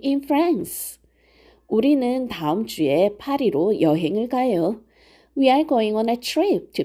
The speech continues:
Paris next week. 크루즈 여행을 해본 적 있나요? Have you ever been on a cruise before? 내년 여름에 휴가로 어디 갈 거예요? Where are you going for your vacation next summer?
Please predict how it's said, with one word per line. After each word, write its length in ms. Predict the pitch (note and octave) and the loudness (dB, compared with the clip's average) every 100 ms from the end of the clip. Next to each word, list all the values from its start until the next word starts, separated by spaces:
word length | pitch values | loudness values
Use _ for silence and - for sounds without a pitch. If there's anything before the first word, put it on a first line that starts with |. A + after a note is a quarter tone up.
| - | -4
Paris 640 | F#3+ C4 B3 E3+ A3 - | -2 0 2 0 -4 -4
next 480 | C#4 C4+ C#4 - - | -2 -2 -2 -6 -2
week. 540 | D#4 G#4 G#4 - - _ _ _ _ _ _ _ _ _ _ _ _ - | 0 0 -4 -14 -20 _ _ _ _ _ _ _ _ _ _ _ _ 0
크루즈 420 | D#4+ E4 E4 D#4+ | 4 4 4 2
여행을 720 | B3+ A3+ G#3 G3 F3+ F3+ G3 | 2 2 2 2 4 2 0
해본 320 | C4 C4 B3 | -4 -4 -2
적 200 | G#3 E3 | -2 -2
있나요? 760 | C#3 D3 D#3 G3+ D3+ D#3+ C4+ D4 _ _ _ _ | -4 -4 -2 -2 -2 -2 -4 -8 _ _ _ _
Have 220 | C#4+ D4 G#4 | -4 0 2
you 100 | D#4 | 2
ever 320 | A3+ G#3 G3+ | 2 0 0
been 340 | F#3+ F#3 G3 - | 0 0 -2 -4
on 160 | G#3 G3 | -4 -4
a 60 | E3 | -4
cruise 520 | - G#3 F3 C#3 - | -2 0 2 0 -4
before? 640 | - G3 G3+ A#3 A#3 C4+ G4 - _ _ _ _ _ _ _ - | -4 -4 -2 -2 0 -2 -6 -12 _ _ _ _ _ _ _ -2
내년 420 | E3+ E3 A#3 D#4 | 4 4 4 2
여름에 560 | D4 D4 A3 F#3 G#3 F#3 | 2 2 2 2 0 -2
휴가로 720 | D4 D4 B3+ D#3 D3 F#3+ - | -2 -2 0 0 0 0 0
어디 320 | D3+ D3+ A3 | 0 0 -2
갈 240 | C#4 C#4+ C#4+ | -2 -2 0
거예요? 720 | D#4 C4 D3+ F#2 A#2 B3+ D#4 _ _ _ _ _ _ | 2 2 0 0 -2 -4 -8 _ _ _ _ _ _
Where 260 | C#4 D4+ D#4 | 2 4 4
are 80 | D4+ | 2
you 140 | D4 | 0
going 460 | D4 D#4 F4+ F#3+ F3+ | 0 2 2 0 -2
for 180 | G3 F#3 | 0 0
your 220 | F#3 F#3+ | 0 0
vacation 840 | G3 G3 - A3 D4 - D3 F#3+ A#3 | 0 0 0 -2 -2 -4 -4 -2 -4
next 340 | C4 C4 - | -6 -8 -6
summer? 600 | - D4+ G#4 G3 D3+ | 0 2 2 0 -2